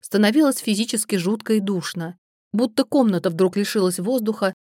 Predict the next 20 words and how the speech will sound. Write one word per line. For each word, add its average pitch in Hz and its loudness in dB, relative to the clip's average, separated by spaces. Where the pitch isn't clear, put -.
а 190 2
пламя 240 2
в - -8
камине 175 -2
начало 220 0
выжигать 180 0
последний 170 -2
кислород. 180 -6
«Ирочка, 196 -2
детка 233 4
моя, 185 0
мы 226 2
с - -2
папой, 226 0
мы 254 2
очень 277 2
безмерно 262 6
виноваты 294 4
перед 190 0
тобой». 220 0